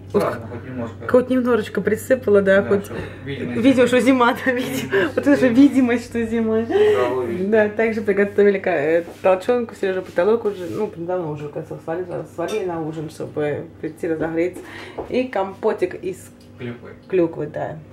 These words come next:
Speaker 1: Да, бабушка любила.
Speaker 2: Попробуем, как они у нас, у нас его будут пить.
Speaker 1: Ну, так можно.
Speaker 2: Да. Ну что, сейчас мы, собственно, пообедаем. Сейчас должны быть, он Илюша просыпается, да, уже?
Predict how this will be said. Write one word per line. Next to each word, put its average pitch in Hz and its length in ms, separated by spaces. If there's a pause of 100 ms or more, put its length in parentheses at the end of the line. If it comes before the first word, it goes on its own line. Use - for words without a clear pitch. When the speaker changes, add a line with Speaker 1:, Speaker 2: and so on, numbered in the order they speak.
(260)
Speaker 1:
Да, - 80
бабушка - 140 (800)
любила. - 180
Speaker 2:
Попробуем, 190 580
как 175 160
они 175 140
у 175 80
нас, 160 160
у - 40
нас 170 140
его 175 120
будут 170 360
пить. - 280 (560)
Speaker 1:
Ну, 196 60
так 180 100
можно. 135 180 (600)
Speaker 2:
Да. 170 320 (1000)
Ну 269 160
что, 208 160
сейчас 220 160
мы, 214 80
собственно, 190 340 (260)
пообедаем. 202 640
Сейчас 185 240 (100)
должны 175 340
быть, 175 200
он 180 140
Илюша 175 280
просыпается, 175 520
да, 170 100
уже? 160 340